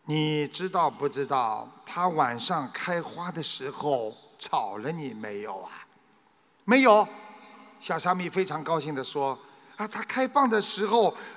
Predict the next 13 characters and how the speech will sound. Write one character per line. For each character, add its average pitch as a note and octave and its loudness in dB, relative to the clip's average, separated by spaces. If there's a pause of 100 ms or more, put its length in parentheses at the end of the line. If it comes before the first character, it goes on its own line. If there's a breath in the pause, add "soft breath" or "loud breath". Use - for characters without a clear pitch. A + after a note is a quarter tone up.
(120 loud breath)
闭 C#4+ 4
闭 A#3+ 0
合 A3 2
合， G#3 0 (200 loud breath)
很 F3+ 0
安 A#3+ 2
静， C4 -2 (240)
它 - -2
哪 A3 0 (100)
能 F3 -4
吵 - -4
我 C3 -4
呢 A2+ -10